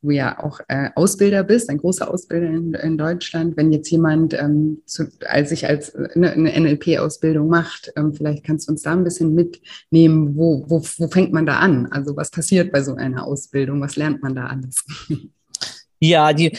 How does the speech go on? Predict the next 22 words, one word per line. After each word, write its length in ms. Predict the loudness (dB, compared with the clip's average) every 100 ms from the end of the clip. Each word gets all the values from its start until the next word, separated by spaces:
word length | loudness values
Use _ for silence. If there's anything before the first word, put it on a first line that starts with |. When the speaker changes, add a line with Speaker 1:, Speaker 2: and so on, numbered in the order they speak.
| -2
Speaker 2:
die 80 | 2
meisten 460 | 4 4 0 0 0
machen, 320 | 2 0 0
bevor 340 | -2 2 2
sie 120 | 4
in 100 | 2 2
eine 80 |
Ausbildung 460 | 0 -2 -2 0 -2
gehen, 360 | -2 2 2 0
auch 160 | -2
erstmal 340 | -2 -4 -4 -4
irgendwie 200 | -2 -2
ein 60 |
Schnupperseminar 760 | 0 2 2 2 2 2 2 2
für 160 | -2
sich 260 | -4 -4 -2
mit, 340 | 0 0 0
einfach 320 | -2 -2 -2 -4
auch 120 | -4
nochmal 240 | -2 -2
zu 140 | -4 -2
gucken, 640 | -4 -2 0 2 2